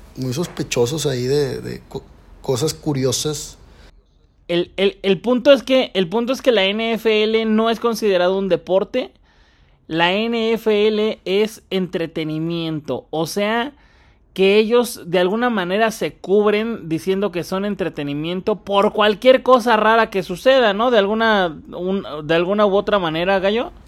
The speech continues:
Speaker 1: Qué chingón, ¿no? O sea, que se... Pues, te deslindas de, de, de cualquier tipo de, de, de cosas, de problemas, y, y la verdad es que hacen...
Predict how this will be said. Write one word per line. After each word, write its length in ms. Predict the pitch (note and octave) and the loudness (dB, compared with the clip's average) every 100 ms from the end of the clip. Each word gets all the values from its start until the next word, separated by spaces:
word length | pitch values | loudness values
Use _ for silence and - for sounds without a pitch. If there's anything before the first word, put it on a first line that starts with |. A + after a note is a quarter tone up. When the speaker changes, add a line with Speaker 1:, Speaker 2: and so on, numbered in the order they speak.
| - - - - | -20 -20 -20 -12
Speaker 1:
Qué 80 | |
chingón, 520 | - E3 C#3+ A2+ B2+ C3+ | -8 -4 -2 -2 -4 -4
¿no? 100 | D#3 | -2
O 100 | E3 | -2
sea, 400 | C3+ A#2+ G#2+ A2 - - - - - - - | -4 -4 -6 -10 -20 -20 -20 -20 -20 -20 -16
que 140 | - B2 | -10 -8
se... 920 | - B2 A#2+ A#2 A2+ G#2+ G#2 G2+ - - - - | -6 -6 -4 -4 -4 -6 -8 -10 -14 -18 -20 -18
Pues, 160 | - - | -14 -6
te 120 | C3+ | 0
deslindas 680 | C3 B2+ B2+ C#3+ D#3 E3+ E3 | 2 2 -2 -4 -2 -4 -2
de, 240 | D#3+ C3+ | 0 0
de, 380 | C3+ C3+ C3 A#2 | 0 0 0 -2
de 160 | C3+ C3+ | -6 -2
cualquier 420 | B2+ B2 D3 C#3 | -2 0 -2 -2
tipo 420 | D#3 C#3+ D#3+ D#3+ | -4 -6 -2 0
de, 220 | D3+ C3 - | 2 0 -4
de, 340 | C3 B2+ B2 | -6 -4 -6
de 140 | B2 - | -10 -6
cosas, 460 | C3+ D3 D3 D#3+ | 0 0 0 -2
de 100 | D3 | -2
problemas, 680 | C#3+ B2+ C3 C#3 D3 D3+ C#3 | -4 -4 -4 -4 -4 -4 -4
y, 180 | C3 B2+ - - - | -6 -10 -16 -20 -12
y 60 | B2+ | 0
la 100 | A#2+ | 2
verdad 160 | B2+ | 6
es 100 | C#3+ | 4
que 160 | C#3+ F#3 | 4 4
hacen... 560 | D3+ D3+ F3 E3 D3 | 4 4 0 0 -2